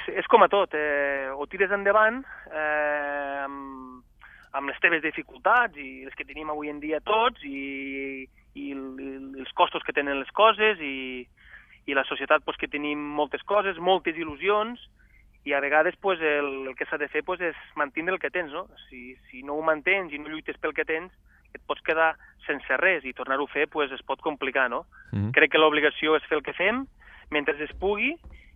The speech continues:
Speaker 1: i ja decidirà el poble de Catalunya si, si, si, si en algun dia, pues, això pot anar més enllà i, i podem veure el que, el que creiem que, que, que en definitiva és una gran selecció i sobretot al món de l'esport.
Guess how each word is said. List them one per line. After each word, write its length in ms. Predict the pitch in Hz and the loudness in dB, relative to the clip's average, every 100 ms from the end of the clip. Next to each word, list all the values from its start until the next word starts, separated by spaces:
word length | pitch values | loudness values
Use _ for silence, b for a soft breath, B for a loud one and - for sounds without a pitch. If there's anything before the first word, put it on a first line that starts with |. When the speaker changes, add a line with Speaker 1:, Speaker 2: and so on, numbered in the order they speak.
| - | -16
Speaker 1:
i 100 | 120 | -6
ja 100 | 127 135 | -2 -2
decidirà 1040 | - 135 135 139 139 135 131 127 123 123 | -4 -2 4 6 8 6 6 4 4 0
el 40 | - | 0
poble 240 | 135 135 | -2 0
de 80 | 135 | -2
Catalunya 380 | 131 139 143 156 | -2 -4 -4 -4
si, 80 | 147 135 131 | -2 -2 -2
si, 160 | - 127 127 - - | -8 -10 -10 -12 -16
si, 160 | 131 123 | -16 -12
si 140 | 139 | -4
en 80 | 135 | -2
algun 280 | 131 135 135 | -2 -4 -2
dia, 220 | 131 147 | -2 0
pues, 240 | 143 127 - - _ _ _ B B B | -2 -4 -6 -20 _ _ _ B B B
això 180 | 123 135 | -4 -2
pot 140 | - 131 | 0 0
anar 160 | 131 | 2
més 160 | 131 131 | 0 -2
enllà 320 | 131 139 165 151 | 2 6 6 4
i, 320 | 120 117 120 - - B B B 143 | -2 -10 -14 -18 -20 B B B -6
i 60 | |
podem 320 | - 151 160 160 | 2 6 8 10
veure 300 | 156 160 170 | 8 8 4
el 100 | 147 | 0
que, 160 | 131 127 123 120 117 | -6 -6 -4 -6 -8
el 120 | 120 120 | -8 -8
que 100 | 131 | -2
creiem 400 | 143 131 139 139 - _ _ _ _ _ _ 127 | -2 0 0 -2 -12 _ _ _ _ _ _ -12
que, 140 | 127 | -10
que, 160 | - 123 | -8 -6
que 120 | 139 | -4
en 80 | 131 | -6
definitiva 460 | 127 139 127 131 143 | -6 -8 -4 0 0
és 60 | 135 | 0
una 140 | 131 | 2
gran 180 | 131 127 - | 2 0 -4
selecció 480 | 131 - 139 165 170 | -8 -6 -2 0 0
i 140 | 123 113 | -4 -10
sobretot 260 | 123 120 131 | -12 -6 -4
al 60 | |
món 160 | 127 120 | -4 -6
de 60 | |
l'esport. 320 | 113 - 135 | -6 -4 -4